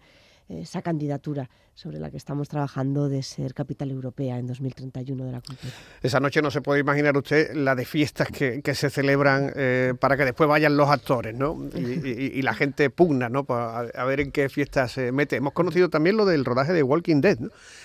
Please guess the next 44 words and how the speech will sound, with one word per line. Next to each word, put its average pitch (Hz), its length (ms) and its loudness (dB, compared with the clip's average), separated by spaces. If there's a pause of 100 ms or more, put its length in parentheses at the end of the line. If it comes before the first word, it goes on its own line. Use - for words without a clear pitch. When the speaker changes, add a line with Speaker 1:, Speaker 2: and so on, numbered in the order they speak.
(160)
Speaker 2:
De 127 160 -4
esta 147 460 4
serie 147 360 2
de, 135 340 4
de 131 140 0
éxito 160 420 -2
que, 127 420 0
que 117 220 0
va 113 140 0
a 120 40 -2
tener 147 220 2
lugar 135 300 4
en 135 80 2
Granada 139 340 2
en 123 80 2
los 120 120 0
próximos 123 360 0
días. 95 260 -4 (920)
Speaker 1:
Bueno, 160 280 0
yo 170 140 0
creo 196 160 -2
que 196 120 -2
también, 170 480 2
además 156 380 -2
de 170 80 -6
esa 165 200 -6
programación, 151 880 -4
¿no? 147 200 -2
en 143 160 -4
torno 127 600 -6
al 120 180 -14
cine, 151 400 -2 (420)
que 156 120 -14
se - 160 -10
prolonga, 147 640 -4
pues, 143 320 -14
y 151 100 -10
empezamos 147 640 -4
ya, 147 260 -4
pues, 147 260 -14
un 147 120 -2
mes 143 200 -4
antes, 151 400 -2
¿no? 147 200 0